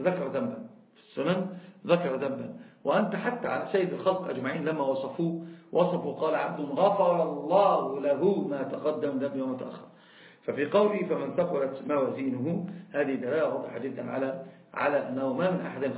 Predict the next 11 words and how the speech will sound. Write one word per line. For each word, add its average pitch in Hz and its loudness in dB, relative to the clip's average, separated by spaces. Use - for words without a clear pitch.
خلا 143 2
من 123 -4
المعاصي، 123 0
ونحن 131 -2
نقيس 127 -4
الناس 127 0
بالغالب. 123 2
قال 139 2
سعيد 123 0
بن 120 -6
المسيب 180 2